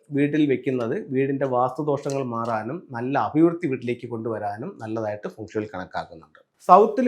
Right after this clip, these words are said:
വെക്കാവുന്ന മറ്റൊരു ടൂൾ എന്ന് പറയുന്നത് വിക്ടറി ഹോഴ്സ് ആണ്. ഇതിന്റെ പല സൈസിലുള്ളതുണ്ട്, ചെറുതുണ്ട്, വലുതുണ്ട്. അപ്പൊ ഇത്തരത്തിലുള്ള രണ്ട് കാലുകൾ ഉയർത്തി വിജയിച്ച് നിൽക്കുന്ന ഒരു വിക്ടറി ഹോഴ്സിനെ നിങ്ങൾക്ക് എവിടെ വെക്കാം?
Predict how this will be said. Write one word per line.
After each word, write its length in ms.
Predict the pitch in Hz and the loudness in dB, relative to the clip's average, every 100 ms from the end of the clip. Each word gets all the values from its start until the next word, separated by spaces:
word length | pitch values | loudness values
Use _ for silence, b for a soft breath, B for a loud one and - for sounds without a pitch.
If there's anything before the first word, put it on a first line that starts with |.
| 208 | 4
വെക്കാവുന്ന 460 | 165 185 180 185 190 | 8 8 8 6 2
മറ്റൊരു 300 | 156 147 202 190 | 2 4 4 6
ടൂൾ 120 | 160 160 | 6 6
എന്ന് 120 | 156 | 6
പറയുന്നത് 340 | 143 139 139 165 170 147 | 6 6 4 2 2 -4
വിക്ടറി 360 | - 185 180 165 | 0 4 6 6
ഹോഴ്സ് 260 | 131 123 117 | 4 2 -4
ആണ്. 120 | 90 87 - | -8 -12 -10
ഇതിന്റെ 340 | 160 190 214 226 - 175 | 0 0 2 0 2 4
പല 240 | 165 214 214 | 6 6 4
സൈസിലുള്ളതുണ്ട്, 840 | 143 139 175 156 156 135 101 92 - - | 4 4 4 4 6 4 4 -4 -6 2
ചെറുതുണ്ട്, 440 | 127 143 147 156 135 | 4 4 2 2 4
വലുതുണ്ട്. 400 | 127 131 127 107 - - | 2 4 2 2 -6 -10
അപ്പൊ 120 | 147 156 | 0 0
ഇത്തരത്തിലുള്ള 580 | 156 196 190 180 180 190 233 B B - | 4 2 4 4 6 6 4 B B 8
രണ്ട് 320 | 147 170 196 208 175 | 8 8 6 4 6
കാലുകൾ 400 | 143 151 160 170 135 | 6 6 6 4 6
ഉയർത്തി 320 | 143 147 190 151 | 4 2 -2 -2
വിജയിച്ച് 400 | 127 175 208 202 160 | 0 4 4 4 -2
നിൽക്കുന്ന 280 | 139 143 127 | -2 -2 -2
ഒരു 60 | 120 | -2
വിക്ടറി 280 | 117 151 143 | 0 2 4
ഹോഴ്സിനെ 400 | 123 117 123 190 - | 2 -2 -4 -6 -8
നിങ്ങൾക്ക് 280 | 127 127 - 120 | -6 -6 -4 0
എവിടെ 160 | 139 117 | 2 2
വെക്കാം? 260 | - 117 | 0 -4